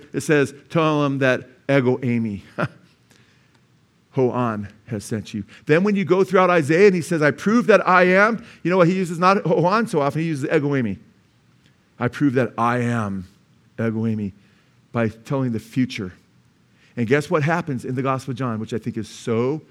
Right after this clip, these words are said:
amazing? He says to them, "Before Abraham was, I am." We say, not great English, but perfect theology, amen? 'Cause th-, it has to break the lo-, laws of English,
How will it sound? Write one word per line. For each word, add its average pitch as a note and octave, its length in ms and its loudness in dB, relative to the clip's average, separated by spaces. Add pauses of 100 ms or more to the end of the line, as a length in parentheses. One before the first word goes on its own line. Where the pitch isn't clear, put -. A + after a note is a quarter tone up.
(320)
amazing? A#2+ 600 -4 (240)
He B2+ 100 -2
says D3+ 280 -2
to D3 80 -8
them, A#2 220 -4 (200)
"Before C#3+ 380 0
Abraham C#3+ 400 0
was, C#3+ 420 0 (1800)
I G2+ 180 -6
am." F#2 340 -10 (2000)
We B2 140 -2
say, A#2 340 -2 (560)
not A#2 260 -2
great A#2+ 220 2
English, F3 340 -2
but G2+ 300 -6 (340)
perfect - 380 -4
theology, G2 480 -6
amen? G2+ 320 -6 (680)
'Cause G#2+ 220 -4
th-, - 280 -6
it B2 60 -8
has A#2+ 180 -2
to A#2 60 -8
break B2+ 220 0
the A2+ 80 -2
lo-, A#2 240 -4
laws A2 220 -4
of G#2+ 120 -10
English, C3+ 500 -4